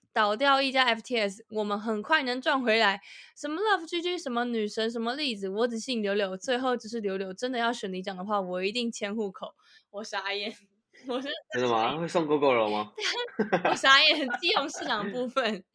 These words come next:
Speaker 1: <laughs> 大傻眼。
Speaker 2: 同乡，同乡，你可能要送别的了。
Speaker 1: 没错，好啦，非常感谢你的支持啊。对，就是我真的也不知道我这个体质到底是怎样，就是不知道如果在下一间公司什么时候会倒啊，尤其是交易所的部分，真的要小心。我现在已经在挑了。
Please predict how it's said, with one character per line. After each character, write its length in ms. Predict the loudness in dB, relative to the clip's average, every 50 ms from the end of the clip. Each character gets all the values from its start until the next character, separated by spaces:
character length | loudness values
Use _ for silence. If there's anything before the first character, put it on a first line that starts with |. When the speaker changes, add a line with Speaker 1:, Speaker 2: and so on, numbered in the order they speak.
| -6 -4
Speaker 1:
<laughs> 320 | -4 -4 -4 -6 -6 -2
大 180 | 0 0 0 0
傻 240 | 0 0 0 0 0
眼。 200 | -2 -4 -4 -4
Speaker 2:
同 160 | -4 -4 -2
乡， 240 | -2 -2 -2 -2 -2
同 180 | -4 -6 -6
乡， 160 | -6 -6 -6 -4 -6 -6 -10 -12 -14 _
你 80 | -12 -8
可 80 | -4 -2
能 80 | 0 0
要 40 | 0
送 200 | 0 0 0 0
别 160 | 0 0 0
的 140 | 0 0 -2
了。 260 | -2 -2 -4 -6 -10 -10 _
Speaker 1:
没 180 | -6 -4 -4
错， 200 | -4 -2 0 0 0 -2 -6 -8 -2
好 80 | 2 4
啦， 160 | 6 6 6
非 100 | 6 4
常 140 | 4 4 6
感 180 | 4 2 4
谢 160 | 4 4 4
你 160 | 4 4 2 0
的 80 | 0
支 260 | -2 -2 -2 -2 -2
持 180 | -2 -2 -4 -4
啊。 180 | -2 -2 -2 -2
对， 260 | 0 0 0 0 0
就 160 | 0 0 0
是 220 | 0 2 4 4
我 100 | 4 6
真 60 | 6 6
的 60 | 6
也 40 | 6
不 60 | 6
知 60 | 6
道 80 | 4 6
我 60 | 6
这 60 | 4
个 80 | 4 2
体 180 | 0 -2 -6 -2
质 60 | 0
到 120 | 2 2
底 80 | 2 0
是 100 | -2 -4
怎 240 | -4 -6 -8 -6 -4
样， 220 | -4 -4 -6 -8 -8 -4
就 100 | -2 -2
是 400 | 0 2 2 2 2 2 -2 -4 _ _ _ -20 -20 -20 -20 -20 _ _
不 60 | 0 4
知 60 | 6
道 200 | 8 8 8 6
如 120 | 4 2 2
果 140 | 2 4
在 180 | 4 4 4 4
下 160 | 4 2 2
一 40 | 4
间 120 | 4 2
公 180 | 2 2 0 0
司 320 | 2 2 2 2 2 2
什 120 | 0 -2 -4
么 120 | -6 -4
时 80 | -2 0
候 80 | 0
会 140 | 2 2 0 0 -2
倒 120 | -6 -6
啊， 120 | -6 -6 -6 -4
尤 60 | -2
其 100 | 0 0
是 160 | 2 0 0 0
交 240 | 2 4 6 6
易 60 | 6 4
所 160 | 2 0 -4
的 60 | -2
部 160 | -2 -4 -4
分， 200 | -2 -2 -4 -2
真 80 | -2 -2
的 80 | 0
要 100 | 0 0
小 220 | -2 -2 -4 -6 -6
心。 220 | -8 -8 -6 -4
我 80 | -2 0
现 100 | 2 2
在 60 | 2
已 40 | 2
经 100 | 0 0
在 100 | -2 -2
挑 280 | -2 -2 0 0 0
了。 200 | 0 -2 -4 -8